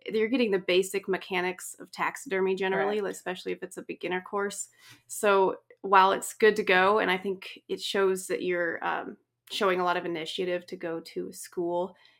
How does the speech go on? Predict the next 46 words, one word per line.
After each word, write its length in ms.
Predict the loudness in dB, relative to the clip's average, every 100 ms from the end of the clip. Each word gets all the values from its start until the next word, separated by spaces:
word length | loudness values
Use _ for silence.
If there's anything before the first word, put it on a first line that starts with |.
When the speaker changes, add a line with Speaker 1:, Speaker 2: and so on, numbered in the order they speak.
| -2
Speaker 1:
you're 120 | 2
obviously 380 | 4 2 -2 -6
passionate 540 | -6 -4 -4 -4 -8 -4
about 240 | -2 -2
it 100 | -4
enough 220 | -6 -6 -10
to 80 | -10
put 100 | -8
your 100 | -6
money 360 | -4 -6 -8 -8
where 160 | -2 0
your 100 | 2
mouth 260 | 2 2 2
is 180 | 0
kind 160 | 0 -2
of 100 | -2
thing. 280 | -2 -2 -4 -14 -20 -2
Um, 400 | 2 4 2 -2
it 100 | 2
is 140 | 2 2
just 220 | -2 -4
the 60 | -4
basics. 520 | -4 -6 -8 -10 -8
And 80 | -10
I 60 |
think 260 | -8 -10 -10 -4
that 260 | -2 -2 -4
is 120 | -10
something 520 | -12 -8 -8 -6 -6
that's 200 | -6 -6
really 140 | -6
important 460 | -6 -6 -6 -6 -8
to 100 | -4
know. 240 | -4 -4
Like, 180 | -8 -8
when 100 | -4
you 100 | -2
go 160 | 2 2
to 80 | 2
a 60 |
taxidermy 520 | 0 -6 -8 -8 -8 -8
school, 260 | -8 -8
especially 420 | -8 -12 -10 -6
a 60 | -6
beginner 380 | -4 -6 -6 -6
one. 220 | -6